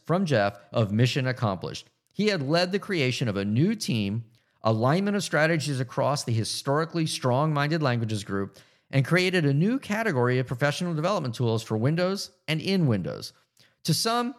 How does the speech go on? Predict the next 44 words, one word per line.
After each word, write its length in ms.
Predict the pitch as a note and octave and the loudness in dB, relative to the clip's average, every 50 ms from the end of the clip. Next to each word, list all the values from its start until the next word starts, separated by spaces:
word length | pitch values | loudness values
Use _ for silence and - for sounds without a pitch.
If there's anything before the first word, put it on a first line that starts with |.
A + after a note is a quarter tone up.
| - | 0
he 80 | - G3+ | 2 2
redeemed 460 | G3 F#3+ E3+ D#3 G3 A#3+ C#4+ F4 - | 4 4 2 2 0 0 0 0 0
himself 400 | C4+ G#3+ - - A#2 G2+ G2 - | -2 -2 0 2 2 2 2 0
from 100 | - A#2+ A#2 | -2 0 0
that 200 | C3 C3+ A#2+ C3 | 0 0 0 -2
word 420 | A2+ A#2 C3+ D#3 F3 F3+ E3+ - | 0 0 2 2 2 0 -2 -2
experience. 720 | - G2 - - - G2 F2+ F2 C#2 - - - - - - _ _ _ _ _ _ _ _ - | -4 -6 -8 -6 -6 -4 -4 -4 -6 -8 -10 -12 -14 -14 -14 _ _ _ _ _ _ _ _ 0
We 160 | D3 G#3+ A#3+ | 2 4 4
accomplished 500 | A3 - G3 F#3+ F#3 E3 G3 F#3 D#3 - | 2 0 -2 -4 -2 -2 -2 -2 -2 -2
the 80 | B2+ | -2
Bill 300 | A2 G2 C3+ D#3+ F#3 F#3+ | 0 2 2 4 4 2
G 180 | D#3 E3 F#3 F3+ | 2 0 -2 0
goal 340 | D#3 D3+ D3 D#3 D#3 D3+ B2 | 0 0 0 2 2 2 2
of 200 | G#2 G2 F#2 G2+ | 2 0 0 0
not 200 | A#2 C3 C#3+ - | 2 2 2 2
making 280 | D#3+ D#3+ D#3+ E3+ E3 | 0 0 0 2 2
the 40 | D#3+ | 2
same 280 | - D#3+ D3 D3 D3+ D#3+ | 2 2 0 0 2 2
mistakes 360 | D#3+ E3 - B2+ B2+ B2 - | 2 2 0 0 -2 -2 -4
again. 380 | E3 C3 A#2+ G2+ F#2 F#2 G2+ G#2+ - _ _ _ _ _ _ | -2 -2 0 -2 0 -2 -4 -6 -10 _ _ _ _ _ _
The 80 | - A2+ | -4 -4
two 160 | - - A#3 | 0 0 0
years 260 | B3 A#3+ A3+ A3 G3 | 0 2 0 -2 -2
by 300 | D#3+ - D#3 D#3+ E3 E3 | -2 -2 -2 0 0 0
went 220 | D#3 D3+ D#3 - - - _ | 0 0 0 -2 -4 -12 _
by, 200 | - C3 B2+ C3 - - | -2 0 0 0 -2 -4
went 320 | B2+ - - D3 D#3 D#3+ | -8 -4 0 0 0 2
by 180 | - C#3 C3+ C3 | 4 2 2 2
quickly, 460 | A#2+ - A3+ A#3 - A#3+ A#3+ B3 - - _ _ | 2 0 -2 -2 -2 -4 -4 -4 -6 -10 _ _
and 100 | - A#2 | 0 0
even 180 | D3+ G3 G#3 A3 | 2 2 2 0
though 140 | G#3 G3+ F#3+ | -2 -2 -2
I 80 | F#3+ | -2
felt 220 | - - F#3 - E3 | -2 -2 -2 0 0
like 160 | F3 D#3+ D#3+ | -2 -2 0
I 20 | |
had 100 | D#3 C3+ | -2 -2
wasted 380 | B2+ C3 D3+ D3+ E3 E3 E3+ D3 | 0 0 0 0 0 -2 -2 -2
a 40 | B2+ | -2
lot 260 | B2 B2+ D3+ D#3+ E3 | 0 0 0 0 -2
of 80 | E3 E3 | -2 -4
time 260 | - E3+ E3+ D#3+ D#3 | -4 -2 -2 0 0
early 240 | D#3+ E3 E3 E3 D#3+ | 0 0 0 0 0
on, 300 | E3 F3 F3+ F#3 F#3+ | 0 0 -2 -4 -6